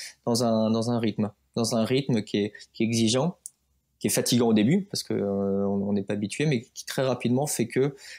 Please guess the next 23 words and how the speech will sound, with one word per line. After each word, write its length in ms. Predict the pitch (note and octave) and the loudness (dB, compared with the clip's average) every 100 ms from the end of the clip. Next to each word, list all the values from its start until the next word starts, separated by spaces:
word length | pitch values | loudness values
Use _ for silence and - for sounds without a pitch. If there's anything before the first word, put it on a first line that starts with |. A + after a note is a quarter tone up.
| - | -8
on 60 | |
se 80 | - | -4
rend 80 | A#2 | -4
compte 160 | C3+ D3 | -2 0
qu'on 60 | |
est 80 | A2 | 0
plus 160 | G2+ D#3 | 0 -2
performant 560 | A#2 - B2+ B2 C3+ - _ _ _ _ _ _ _ _ | -2 -2 0 0 -2 -10 _ _ _ _ _ _ _ _
quand 140 | - A2+ | -6 -4
on 40 | |
fait 140 | - A#2 | -2 -2
ces 160 | - | -2
deux 140 | A2+ B2 | 0 2
séances 300 | - C3 A#2+ | 2 0 0
de 100 | A#2 | -2
sport 280 | - C3+ | -2 0
et 60 | A#2 | 0
ces 160 | - A2 | 0 0
deux 140 | A#2 | 0
vols 220 | A#2+ B2 | 0 0
dans 100 | A#2+ | 0
la 100 | A2 | -2
journée 380 | G#2+ G#2 A2+ D#3 | 0 0 0 -2